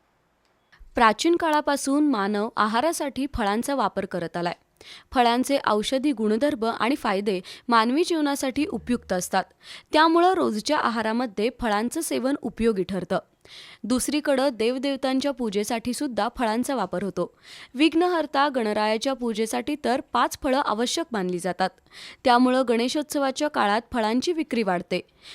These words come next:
यंदाही कोल्हापूरच्या बाजारपेठेत केळी, सफरचंद, चिक्कू, मोसंब,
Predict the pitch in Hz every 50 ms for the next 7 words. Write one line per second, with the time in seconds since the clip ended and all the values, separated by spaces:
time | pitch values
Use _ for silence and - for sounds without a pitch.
0 | - - - 269 285 285 294 294 311 330 294 339 370 - - 277 254 247 269 269
1 | 294 294 262 - 320 311 262 262 226 202 214 220 220 220 - 247 226 - 214 247
2 | 302 - - - - _ - 285 277 277 285 285 294 294 302 - - 233 190 185
3 | 220 233 - - 226 214 208 196 202 208 208 - - 190 _ - - 214 220 208
4 | - 190 190 185 190 - 277 294 277 220